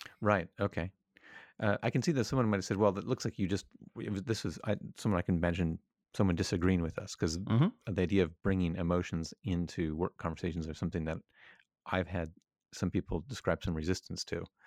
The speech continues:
Speaker 2: Yeah,
Speaker 1: And they
Speaker 2: more
Speaker 1: would say,
Speaker 2: than
Speaker 1: "Well"
Speaker 2: resistance, like, "That sounds terrible.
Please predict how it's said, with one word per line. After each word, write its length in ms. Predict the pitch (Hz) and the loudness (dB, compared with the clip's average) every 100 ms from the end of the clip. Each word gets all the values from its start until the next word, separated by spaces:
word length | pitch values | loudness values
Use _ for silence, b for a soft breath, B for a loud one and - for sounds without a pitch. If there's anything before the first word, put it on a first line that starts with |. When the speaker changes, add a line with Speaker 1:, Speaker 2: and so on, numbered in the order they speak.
| B B B - | B B B -10
Speaker 2:
Yeah, 100 | 151 - | -10 -4
Speaker 1:
And 140 | 87 | 0
they 40 | 90 | 6
Speaker 2:
more 100 | 123 | 6
Speaker 1:
would 80 | |
say, 80 | 104 | 6
Speaker 2:
than 100 | 87 | 2
Speaker 1:
"Well" 180 | 90 85 | 2 -2
Speaker 2:
resistance, 600 | - 98 147 - 87 - | 0 4 6 4 0 -2
like, 180 | 87 85 | -2 0
"That 180 | 135 - | 2 6
sounds 240 | 156 131 | 6 6
terrible. 480 | - 190 160 104 - | 8 10 10 8 -2